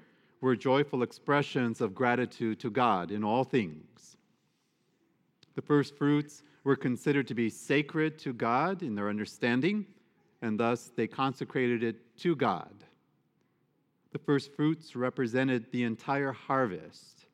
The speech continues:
of the people, which the Israelites considered as belonging to God in all things. But it was the first fruits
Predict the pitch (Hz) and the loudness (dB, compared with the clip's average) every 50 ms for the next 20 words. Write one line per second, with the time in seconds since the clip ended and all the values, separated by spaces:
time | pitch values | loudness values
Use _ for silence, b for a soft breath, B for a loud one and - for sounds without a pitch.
0 | _ _ _ _ _ - - 110 90 98 - - 165 160 - - - 87 - - | _ _ _ _ _ -10 -10 -10 -10 -10 -8 -4 -4 -4 -4 -6 -10 -12 -14 -16
1 | _ _ _ _ _ _ _ _ _ _ _ _ _ _ _ _ _ _ _ - | _ _ _ _ _ _ _ _ _ _ _ _ _ _ _ _ _ _ _ -4
2 | 123 113 - - 127 - 123 127 123 123 120 117 113 107 98 98 101 101 101 101 | -4 -4 -4 -4 -6 -2 -2 -2 -2 0 0 -2 0 0 -2 -2 -2 -4 -4 -6
3 | - - - 113 107 104 - - - - _ _ _ _ - - 175 165 147 123 | -10 -10 -8 -8 -8 -8 -10 -18 -20 -20 _ _ _ _ -6 -4 -2 0 0 0
4 | 113 107 113 104 - - 123 117 120 123 135 160 170 143 120 107 - - 123 107 | 2 2 0 0 0 0 0 2 2 2 2 2 0 -2 -4 -4 -6 -6 -6 -4
5 | 101 120 123 131 127 110 98 87 82 80 85 b b b b b b b b b | 0 2 2 2 2 2 0 -2 -6 -10 -16 b b b b b b b b b
6 | b - 123 123 120 120 113 - - 151 165 151 107 87 82 - - - - - | b -4 -2 0 0 -2 -2 -2 -2 -2 -2 -2 -4 -6 -8 -14 -18 -20 -20 -20
7 | _ _ _ _ _ _ _ _ _ _ _ _ _ _ _ _ _ _ _ _ | _ _ _ _ _ _ _ _ _ _ _ _ _ _ _ _ _ _ _ _
8 | _ _ _ _ _ _ _ _ _ _ _ _ _ _ _ _ _ _ _ _ | _ _ _ _ _ _ _ _ _ _ _ _ _ _ _ _ _ _ _ _
9 | _ _ _ _ _ - 156 151 151 151 143 147 - - - 170 170 175 - - | _ _ _ _ _ -6 -4 -2 -2 -2 -2 -4 -4 -6 -2 -2 -2 -2 -2 -6
10 | - - 127 120 113 - - | -4 -2 0 0 0 -2 -6